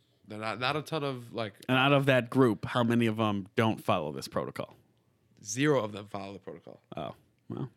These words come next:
Speaker 2: I thought
Speaker 1: And
Speaker 2: maybe
Speaker 1: it bothers
Speaker 2: one.
Speaker 1: me because having someone on your profile with, like, spinning waves is, like, really
Speaker 2: Can
Speaker 1: nice.
Speaker 2: you,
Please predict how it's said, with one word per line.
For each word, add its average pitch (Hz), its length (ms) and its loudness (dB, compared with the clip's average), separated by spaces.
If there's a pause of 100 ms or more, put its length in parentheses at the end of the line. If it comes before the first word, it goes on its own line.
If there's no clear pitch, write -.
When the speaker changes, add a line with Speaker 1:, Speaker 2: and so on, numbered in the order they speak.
(1600)
Speaker 2:
I - 40 -20
thought 90 200 -6
Speaker 1:
And - 100 -14
Speaker 2:
maybe 107 180 -2
Speaker 1:
it 98 80 -2
bothers 127 300 0
Speaker 2:
one. 107 100 -14
Speaker 1:
me 101 100 -20
because 120 380 -6 (480)
having 131 500 -8 (140)
someone 131 300 -4
on 113 100 -2
your 113 80 -4
profile 120 460 0
with, 117 140 -6
like, 101 280 -10
spinning - 1120 -2
waves 110 540 -8 (120)
is, 107 180 -10
like, 101 180 -10
really 101 320 -8
Speaker 2:
Can 131 160 2
Speaker 1:
nice. 143 100 6
Speaker 2:
you, 185 300 6